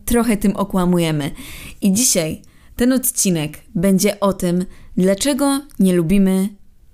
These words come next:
słuchać prawdy, dlaczego nie lubimy szczerych ludzi i ogólnie szczerości.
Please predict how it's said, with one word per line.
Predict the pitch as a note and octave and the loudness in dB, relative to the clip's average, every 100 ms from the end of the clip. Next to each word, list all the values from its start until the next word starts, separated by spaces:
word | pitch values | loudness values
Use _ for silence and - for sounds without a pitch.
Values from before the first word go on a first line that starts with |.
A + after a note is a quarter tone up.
| - - - | -20 -20 -10
słuchać | - F4 C4+ F#3+ | -4 0 2 0
prawdy, | - G3 F3 D#3+ E3 | -2 -2 -2 0 -2
dlaczego | D#3+ F3 G#3+ F#3 | 0 0 0 2
nie | F3+ | 2
lubimy | F3 E3+ E3+ F3 | 2 2 0 0
szczerych | - F#3+ F#3 G3+ | 0 0 0 -2
ludzi | A#3 B3+ A3+ A#3 | 0 2 2 2
i | G#3 | 2
ogólnie | F3 F#3 F3+ F3+ | 2 2 2 2
szczerości. | F3+ - F#3+ E3+ E3 - - - | 0 0 2 2 -2 -4 -6 -6